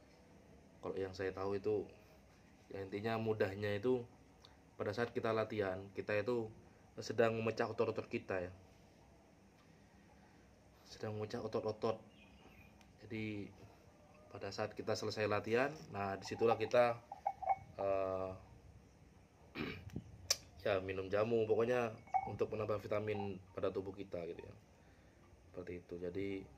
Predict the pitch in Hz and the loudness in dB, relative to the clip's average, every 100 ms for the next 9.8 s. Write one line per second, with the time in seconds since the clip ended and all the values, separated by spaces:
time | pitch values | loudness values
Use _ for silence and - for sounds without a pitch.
0 | - 95 92 92 95 104 101 98 95 - | -8 -4 -4 -4 -2 0 0 -2 -8 -12
1 | - - - - - - - - 98 95 | -20 -20 -20 -20 -20 -20 -20 -10 -6 -2
2 | 98 95 95 98 101 95 92 113 120 - | -2 0 -2 0 -2 0 0 2 0 -2
3 | - 95 92 95 92 92 95 92 95 95 | -14 -8 -4 -2 -2 -4 -6 -6 -6 -2
4 | 92 95 - 107 120 131 143 147 - - | -2 -2 -4 -2 -2 -2 -4 -12 -20 -20
5 | - - - - 101 95 98 95 95 95 | -20 -20 -20 -14 -8 -4 -2 -4 -4 -4
6 | 95 95 92 95 - 117 - - - 90 | -2 -2 -2 -4 0 -2 -2 -16 -14 -10
7 | 87 - 101 101 95 92 98 - 98 95 | -10 -6 -4 -2 -2 -2 -2 -4 -4 -2
8 | 104 117 - 101 101 98 95 - - - | -2 -2 -2 -2 -2 -6 -10 -16 -6 -4
9 | - - - - 92 92 92 | -2 -6 -4 -2 0 0 0